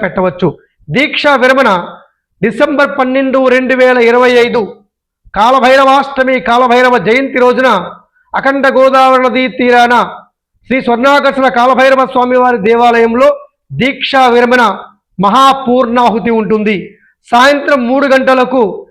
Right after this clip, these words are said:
మీరు స్వయంగా మీ గృహంలో ఇరుముడిని శిరస్సును ధరించి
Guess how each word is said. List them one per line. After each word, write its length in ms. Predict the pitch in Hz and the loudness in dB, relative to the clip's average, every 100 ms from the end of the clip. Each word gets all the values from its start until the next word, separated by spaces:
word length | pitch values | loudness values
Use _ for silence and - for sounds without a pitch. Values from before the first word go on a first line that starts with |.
| _ _ - | _ _ -4
మీరు 280 | 220 269 240 - - _ _ | 0 0 -2 -4 -16 _ _
స్వయంగా 460 | 220 262 294 277 269 247 | -2 0 0 2 2 2
మీ 80 | 240 | -2
గృహంలో 400 | 190 240 254 269 233 - - _ _ 220 | 0 0 0 2 0 0 -12 _ _ -4
ఇరుముడిని 400 | 269 302 294 277 - | -2 0 0 -2 -2
శిరస్సును 360 | 269 262 277 233 | -4 -2 -2 0
ధరించి 360 | 247 277 269 | 0 0 -2